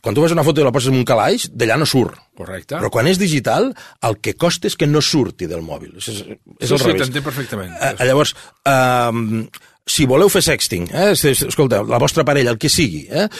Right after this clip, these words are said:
Speaker 1: eh, almenys utilitzeu una plataforma que tingui missatges efímers, que dius, tu envies una foto i al cap de cinc minuts, un minut, aquella foto s'ha esborrat.
Speaker 2: Mm.
Speaker 1: Penseu també que aquella persona amb aquella plataforma no podrà baixar-se aquella foto, no la,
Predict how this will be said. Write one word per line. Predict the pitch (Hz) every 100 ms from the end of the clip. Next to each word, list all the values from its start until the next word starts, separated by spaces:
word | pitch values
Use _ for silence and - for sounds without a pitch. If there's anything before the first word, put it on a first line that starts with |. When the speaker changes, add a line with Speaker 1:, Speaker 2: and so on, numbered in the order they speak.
| - - -
Speaker 1:
eh, | 131 120 117 -
almenys | 110 117 113
utilitzeu | 147 151 113 156
una | 151 113
plataforma | 110 113 120 139
que |
tingui | 117 147
missatges | 139 120 151
efímers, | 135 160 104 - - -
que | 110
dius, | 110
tu | -
envies | 123 127
una | 135
foto | 127 139 190
i |
al | 113
cap | 104 127
de | 135 131 -
cinc | - 139
minuts, | 135 185 -
un | 160 156
minut, | 180 214 127
aquella | 143 139
foto | 151
s'ha | 147
esborrat. | 117 113 90 - 113
Speaker 2:
Mm. | 95 92 - - - _ _ _ _ _ -
Speaker 1:
Penseu | 80 113 110
també | 151 160 190 233 _ _ _ _ -
que | 87
aquella | 95 110
persona | 117 147 135
amb | 104
aquella | 104 120
plataforma | 120 110 107 139 104 -
no | 107 110 135
podrà | 127 123 123
baixar-se | 104 - 101 -
aquella | 104 110
foto, | 151 135 165 -
no | - 107 117 147 147
la, | 120